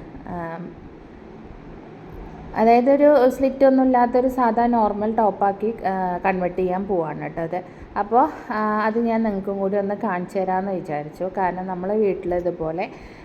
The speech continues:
ആ, യൂസ് ചെയ്യാതെ വെക്കുന്ന ഒരുപാട് ഡ്രസ്സുകൾ ഉണ്ടാവില്ലേ? മാക്സി ആയിട്ടും അതുപോലെ തന്നെ പ-, അബായകളായിട്ടും ഒക്കെ ഉണ്ടാവും. അപ്പോൾ അതൊക്കെ നമുക്ക് യൂസ്ഫുൾ ആവുന്ന രീതിക്ക് മാറ്റിയെടുക്കാൻ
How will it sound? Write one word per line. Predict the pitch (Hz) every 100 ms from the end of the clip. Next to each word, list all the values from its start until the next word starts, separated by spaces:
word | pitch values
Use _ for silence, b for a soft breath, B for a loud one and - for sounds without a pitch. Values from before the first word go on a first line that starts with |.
| B
ആ, | 180
യൂസ് | 180 185 185
ചെയ്യാതെ | 202 190 180 185
വെക്കുന്ന | 185 175 165 180 -
ഒരുപാട് | 170 165 165 170 170
ഡ്രസ്സുകൾ | 190 190 180 - 160 165
ഉണ്ടാവില്ലേ? | 160 147 143 151 151 143 -
മാക്സി | 175 160 156 - 185
ആയിട്ടും | 160 147 147 135 - B B B -
അതുപോലെ | 170 165 170 170 170
തന്നെ | 175 170
പ-, | 165 170 156
അബായകളായിട്ടും | 160 165 165 165 170 175 160 151 165 160 156 - -
ഒക്കെ | 220 -
ഉണ്ടാവും. | 226 170 - -
അപ്പോൾ | 170 - 233 214
അതൊക്കെ | 220 247 247 262
നമുക്ക് | 254 226 220 247
യൂസ്ഫുൾ | 240 208 202 208 208
ആവുന്ന | 220 214 214
രീതിക്ക് | 220 202 190 190 202 240
മാറ്റിയെടുക്കാൻ | 214 190 185 202 190 190 180 185 262